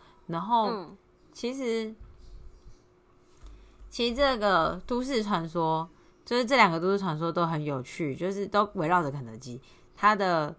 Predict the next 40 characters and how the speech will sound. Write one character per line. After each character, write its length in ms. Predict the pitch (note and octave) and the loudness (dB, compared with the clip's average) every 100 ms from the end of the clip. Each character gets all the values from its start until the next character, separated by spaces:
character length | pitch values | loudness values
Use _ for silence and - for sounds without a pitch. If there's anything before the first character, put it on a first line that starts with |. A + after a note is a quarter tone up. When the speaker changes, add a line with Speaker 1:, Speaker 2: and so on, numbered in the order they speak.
| _ | _
Speaker 1:
第 180 | - A#3+ | -4 -2
一 40 | A#3 | 2
个 140 | F3+ | 4
老 180 | D3 D3 | 4 2
鼠 240 | D#3 D3 | 0 -6
那 140 | C#3 D3+ | -4 -4
个 160 | C#3 | -4
还 160 | C3+ C3+ | -6 -6
蛮 180 | C3 C3+ | -8 -6
有 140 | B2+ | -8
趣 260 | A2+ - A#2+ | -10 -12 -12
的， 180 | - - _ _ _ _ _ _ _ _ - | -14 -20 _ _ _ _ _ _ _ _ -10
因 160 | A3 | -6
为 140 | A#3+ A#3+ | -2 -2
好 180 | G3+ D3 | -2 -2
像 320 | G3+ F#3+ F3 | -4 -4 -6
那 100 | G3 | -8
时 140 | F#3 D#3 | -6 -6
候 180 | F3 F3+ | -4 -4
就 160 | F3+ | -4
觉 200 | E3+ C3+ | -6 -10
得 360 | A#2+ A#2 A2+ A2+ _ _ _ _ _ _ _ _ _ | -10 -14 -16 -18 _ _ _ _ _ _ _ _ _
素 300 | - - A#3+ | -8 -4 -2
食 240 | - D#3+ | -4 -8
店 300 | D3+ G3 E3+ | -2 -2 -2
不 140 | D3+ F#3 | -6 -8
能 180 | C#3+ C#3 | -6 -8
存 260 | - A#2 | -10 -10
在， 180 | D3 D#3+ | -6 -4
因 60 | F#3+ | -4
为 80 | |
素 160 | G3+ G#3 | -6 -8
食 160 | E3 D3 | -10 -6
店 200 | F3 D#3+ | -6 -6
可 120 | D3+ | -10
能 140 | A#2+ | -10
就 160 | B2+ D3+ | -10 -10
打 280 | - A#2 A2+ | -6 -6 -6
压 260 | B2+ B2 | -6 -6
到， 360 | B2+ C3+ A#2 | -2 -4 -4